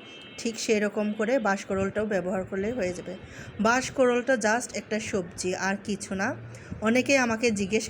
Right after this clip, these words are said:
করে আমার পরিচিতরা যে, "আপু, বাঁশকরল খেতে কেমন, এর স্বাদটা কেমন?" যারা কখনো খায়নি, আসলে বাঁশকরলটা just একটা সবজির মতো। এটা আপনি যেভাবে রান্না করে খাবেন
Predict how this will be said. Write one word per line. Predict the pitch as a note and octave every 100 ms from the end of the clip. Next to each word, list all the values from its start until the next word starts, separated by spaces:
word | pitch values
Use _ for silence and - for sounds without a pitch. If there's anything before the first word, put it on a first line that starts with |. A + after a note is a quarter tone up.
| -
করে | G#3+ A3 G#3+ G#3 G#3 - - -
আমার | - G3+ G#3+
পরিচিতরা | A3 G#3 G#3 G#3 G#3 G3+ G3
যে, | F#3+ G#3
"আপু, | G3 G3+ G3+ A3
বাঁশকরল | G#3 G3+ G#3+ - G#3+ A3+
খেতে | A3+ - G3+ G#3 G3+ -
কেমন, | A3+ G3 F#3+ F#3+
এর | F#3 G3+
স্বাদটা | - G#3+ - G#3+
কেমন?" | G3+ G#3 F#3 F#3
যারা | F#3+ F#3+ G3+
কখনো | G3 F#3+ G3
খায়নি, | - G3 F#3 F#3+ C4+ - - - - - - -
আসলে | A3+ C#4+ D4
বাঁশকরলটা | A3+ B3+ - C4 C4 C4+
just | B3+ A3+ B3 -
একটা | G#3+ A3
সবজির | A3 - G3 F3+ G3 G3
মতো। | F3+ E3+ D#3+ F3
এটা | G3 G3+
আপনি | A#3 B3 A3+
যেভাবে | A3+ A3 A#3+
রান্না | A#3+ G#3 G#3
করে | G#3 A3+
খাবেন | A3 G#3+ F#3+ B3+